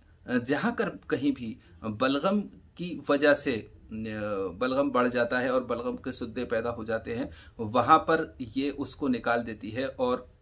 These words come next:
relief मिल जाता है। अ, मिसाल के तौर पे आप यूँ समझ सकते हैं कि वो सर का दर्द जो बलगम की वजह से हो, जैसे कि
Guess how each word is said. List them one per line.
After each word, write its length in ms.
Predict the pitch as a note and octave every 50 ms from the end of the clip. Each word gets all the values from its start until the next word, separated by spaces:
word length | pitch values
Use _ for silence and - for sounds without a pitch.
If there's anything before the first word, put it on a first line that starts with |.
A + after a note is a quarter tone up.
| - - - - - A#2
relief 440 | A2 A2 A#2 A#2+ A2+ G#2 - -
मिल 120 | A2+ G2 F#2+
जाता 280 | G2 F#2 - - G2+
है। 180 | G#2 E2+ E2+ - - - - - - - - - - - - - - - - - - - - - - -
अ, 580 | A#2 A#2 A#2 A#2+ A#2 A#2+ A#2 A#2 A#2+ A#2+ - - - - - - - - - - - - - - -
मिसाल 240 | D#3 D#3 G#3+ G#3 G3+
के 100 | A3 G#3
तौर 140 | G3+ G3+
पे 80 | F#3+ G3+
आप 120 | G3+ G3
यूँ 80 | G3 F#3+
समझ 200 | - F#3+ F#3 F3
सकते 260 | - F#3+ F#3 - G3+
हैं 80 | G3 G3
कि 80 | G3+
वो 240 | F#3+ - D3 E3+ G#3+
सर 220 | A3+ - G3 F#3 E3+
का 140 | - C3+
दर्द 280 | C3+ D3 D#3+ E3+ E3+ E3
जो 200 | D3+ - F3 E3+
बलगम 360 | E3 D#3 C#3+ C#3+ C3+ C#3+ D#3
की 140 | D3 - D3+
वजह 260 | B2 A#2 A2 A2+ A2
से 120 | A2 A2 A#2
हो, 100 | B2+ D#3+
जैसे 260 | D#3 C#3+ B2+ - C#3+
कि 200 | - D3 C#3